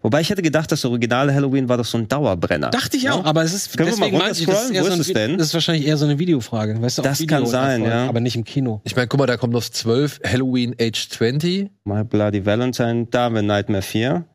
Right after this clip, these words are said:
Speaker 1: da Halloween, siebenundvierzig Millionen.
Speaker 2: Hm.
Speaker 3: Aber man muss halt bedenken, ne, der hat halt
Speaker 2: Hat halt nichts gekostet.
Speaker 3: nichts gekostet, ne?
Speaker 1: Ja.
Speaker 3: Also der hat drei
Speaker 2: Oh, auf siebzehn ist Nightmare drei. Hm.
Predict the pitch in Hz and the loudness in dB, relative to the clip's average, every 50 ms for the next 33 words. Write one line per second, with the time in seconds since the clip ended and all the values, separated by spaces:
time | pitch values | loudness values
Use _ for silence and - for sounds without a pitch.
0 | _ - 139 139 123 123 135 139 123 113 110 101 95 85 98 147 240 262 - - | _ 0 0 2 2 2 2 2 2 2 0 0 0 0 0 -2 -2 0 -2 -2
1 | 214 - - 143 - 127 127 117 120 131 110 98 90 87 92 - _ _ _ _ | -2 -2 -4 -2 0 0 0 2 2 0 0 0 -2 -4 -6 -8 _ _ _ _
2 | _ _ - 165 165 139 101 90 - _ _ _ _ _ _ _ - 110 110 120 | _ _ 0 2 2 2 0 -2 -6 _ _ _ _ _ _ _ -2 0 0 2
3 | 123 123 139 135 151 139 131 139 139 147 156 147 120 123 131 131 123 120 127 120 | 2 2 2 2 0 0 0 2 0 0 2 0 0 0 2 2 2 2 2 2
4 | 131 131 120 113 110 104 113 110 - - 107 98 127 117 - 160 135 139 139 - | 0 0 0 0 0 -2 -2 -2 -4 -4 -4 -4 -4 -2 0 0 0 0 0 -2
5 | - - - - 170 151 - - 104 - 104 107 110 110 101 - 107 113 120 117 | -4 -4 0 0 0 0 0 -4 -4 -4 -2 0 0 0 0 -2 -2 -2 0 2
6 | 123 120 127 - 135 - - 127 98 110 120 131 320 330 330 311 294 - - - | 2 2 2 0 0 -2 -4 -4 -2 0 2 2 2 2 2 0 0 -2 -4 -4
7 | 220 285 - - - 165 156 151 139 - 151 147 139 135 139 135 127 135 131 135 | -6 -6 -4 -4 -2 0 0 0 0 0 0 0 0 0 0 -2 0 -2 -2 0
8 | 135 135 143 - - _ _ _ _ _ - 196 147 123 127 | 0 -2 -2 -4 -8 _ _ _ _ _ -10 -8 -6 -6 -6